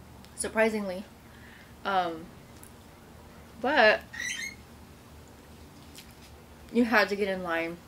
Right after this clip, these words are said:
all the way in the back of the store. They had two people helping. You can grab one paper towel, one toilet paper, and one case of water. Um, I only needed one of each anyways. I didn't get water though because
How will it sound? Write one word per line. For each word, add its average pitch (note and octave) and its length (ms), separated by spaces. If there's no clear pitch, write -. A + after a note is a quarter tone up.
all B3 320
the B3+ 60
way C4 40
in B3+ 60
the A#3+ 80
back G#3 180
of G3 80
the G3 80
store. D#3+ 360
They G3+ 60
had F3+ 180
two A#3 120
people A3+ 220
helping. F#3 380
You B3+ 120
can B3 160
grab G#3+ 240
one A3 160
paper C#4 200
towel, A#3 500
one A3 580
toilet A3+ 260
paper, A3 400
and G3 260
one F#3 160
case G#3 260
of F#3+ 140
water. E3 420
Um, E3 400
I A3 140
only A3 180
needed F3+ 320
one E3 160
of E3+ 100
each F3+ 260
anyways. F#3+ 420
I F3+ 100
didn't A3+ 160
get G3 140
water D#3 320
though D#3 200
because E3+ 360